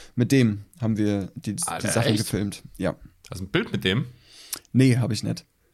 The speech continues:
Speaker 1: Weil der war mega busy die ganze Zeit.
Speaker 2: Aber du hast,
Speaker 1: Also
Speaker 2: standst schon, der war schon so in der Nähe mal.
Speaker 1: Ja, ja, wir haben uns auch Faust gegeben und alles, alles,
Speaker 2: Ist, ist der
Speaker 1: also
Speaker 2: so, der ist schon fucking groß, ne?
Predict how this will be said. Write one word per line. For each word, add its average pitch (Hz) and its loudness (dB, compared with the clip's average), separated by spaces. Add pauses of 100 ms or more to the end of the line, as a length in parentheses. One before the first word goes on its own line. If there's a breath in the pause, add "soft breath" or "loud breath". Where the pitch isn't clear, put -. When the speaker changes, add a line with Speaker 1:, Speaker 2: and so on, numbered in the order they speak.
(160)
Speaker 1:
Weil 107 2
der 113 0
war 110 4
mega 113 4
busy 110 0 (220)
die - -12
ganze 95 -6
Zeit. - -4
Speaker 2:
Aber 101 -2
du 101 4
hast, 117 -2
Speaker 1:
Also 98 -6
Speaker 2:
standst 104 -2
schon, 98 0
der 90 2
war 101 4
schon 104 0
so 101 2
in 92 2
der 90 2
Nähe 95 2
mal. 80 -4 (340)
Speaker 1:
Ja, 113 0
ja, 139 4
wir 110 0
haben 123 6
uns 120 4
auch 104 0
Faust 127 2
gegeben 120 4
und 110 0
alles, - 2
alles, 110 2
Speaker 2:
Ist, - -2
ist 202 -2
der 110 2
Speaker 1:
also 101 0
Speaker 2:
so, - -
der - -2
ist - -2
schon 95 0
fucking 87 -4
groß, 87 -4
ne? 85 -2